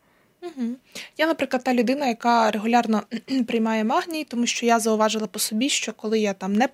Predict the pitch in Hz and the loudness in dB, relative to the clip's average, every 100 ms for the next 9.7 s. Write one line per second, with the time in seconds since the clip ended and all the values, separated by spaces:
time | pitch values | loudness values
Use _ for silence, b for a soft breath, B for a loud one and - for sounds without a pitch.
0 | - 247 226 233 226 214 214 208 226 254 | -2 0 0 2 2 2 0 0 0 -2
1 | 254 226 196 214 208 214 196 202 190 196 | -6 -8 -6 -2 0 2 0 -2 0 0
2 | 196 B B _ 220 208 202 - 226 233 | -2 B B _ -8 -6 -8 -4 2 4
3 | 220 220 196 220 202 190 - - 185 185 | 4 2 2 -2 0 -2 -2 0 -2 0
4 | 190 175 165 202 196 190 190 220 - 208 | 0 0 -2 -6 -6 -2 -2 -4 -2 0
5 | 202 196 - _ 202 202 - 208 - 247 | 0 -4 -8 _ -10 -6 -6 -8 0 2
6 | 359 254 226 233 226 B B - 233 226 | 4 2 2 2 0 B B 0 2 4
7 | 247 339 311 277 254 277 - 240 202 185 | 2 2 0 -2 -2 -2 0 -2 -2 -8
8 | - 196 190 185 185 240 208 170 185 185 | -10 -8 -6 -2 0 2 0 -2 -8 -10
9 | - 196 196 - 196 196 - | -12 -14 -14 -16 -16 -14 -14